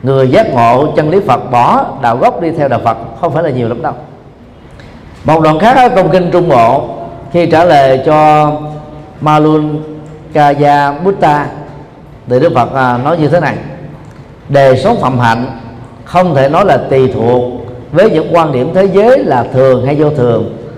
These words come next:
hữu biên hay vô biên, sinh mạng hay thân thể là một hay khác, Như Lai có tồn tại hay không tồn tại sau khi chết. Dầu cho có quan điểm như vậy, thời vẫn có sinh, có già, có bệnh, có chết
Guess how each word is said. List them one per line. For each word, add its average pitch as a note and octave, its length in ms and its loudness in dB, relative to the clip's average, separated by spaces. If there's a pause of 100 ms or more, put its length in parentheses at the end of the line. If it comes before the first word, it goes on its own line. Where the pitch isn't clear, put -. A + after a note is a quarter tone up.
(260)
hữu C3+ 180 2
biên F3 280 4
hay D#3+ 120 2
vô D#3 180 2
biên, D#3+ 240 2 (640)
sinh F3 260 2
mạng C3 360 0
hay E3 160 2
thân D#3+ 200 0
thể B2 180 2
là C#3 160 2
một A2 280 0
hay C#3+ 120 0
khác, F3+ 260 0 (720)
Như E3+ 220 4
Lai E3 200 4
có G#3 100 4
tồn C#3 300 2
tại A#2+ 180 2
hay C#3+ 100 0
không D3+ 280 -4
tồn C3+ 180 0
tại A2 160 0
sau C#3 160 -4
khi C#3 100 -2
chết. F#3 280 0 (840)
Dầu C3+ 320 2
cho E3+ 220 2
có G#3 200 2
quan F3 280 0
điểm C#3+ 120 -4
như E3+ 140 0
vậy, A#2+ 320 0 (1300)
thời C3+ 540 4
vẫn B2 260 -2
có G#3+ 100 2
sinh, F3+ 420 -2 (120)
có G3+ 100 2 (100)
già, B2 380 2
có F#3 100 2
bệnh, B2 360 -2
có E3 180 2
chết A3 220 2